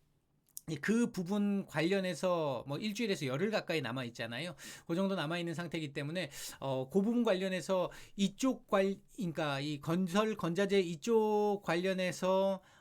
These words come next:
어, 설계, 뭐 시공 이쪽 관련해가지고, 어, 뭔가, 어, 내용물이 있을 것으로 보여진다라고 한다면 차트가 보여줄 거고요.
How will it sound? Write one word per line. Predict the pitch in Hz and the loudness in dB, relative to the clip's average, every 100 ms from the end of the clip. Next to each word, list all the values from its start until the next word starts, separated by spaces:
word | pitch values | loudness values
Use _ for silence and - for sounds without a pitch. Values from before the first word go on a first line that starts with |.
| - | -8
어, | 127 | -6
설계, | - 190 170 190 185 | -2 -2 0 0 0
뭐 | 160 | -2
시공 | 143 214 196 196 165 | -4 0 2 0 -2
이쪽 | 151 185 | -4 -4
관련해가지고, | 160 170 185 180 170 151 147 196 220 214 - - | -2 -2 -2 -2 -2 -4 -2 -2 -2 -6 -16 -10
어, | 143 135 | -4 0
뭔가, | 175 196 202 180 139 - | 2 4 4 4 2 0
어, | 139 135 131 131 | -2 -2 -4 0
내용물이 | 165 214 214 208 - | 2 2 0 -2 0
있을 | 185 - 269 247 | 0 0 0 -2
것으로 | - 226 208 226 220 208 | 0 -2 0 -2 -2 -2
보여진다라고 | 156 180 196 - 185 190 175 170 180 | 2 4 4 0 0 2 2 2 0
한다면 | 190 208 190 175 185 190 170 | 2 2 2 2 0 0 -4
차트가 | - 254 - 240 196 | -4 -6 -4 -4 -2
보여줄 | 185 139 156 160 139 | -2 -2 -2 -2 -6
거고요. | 135 160 123 135 156 | -4 -4 -2 -4 -4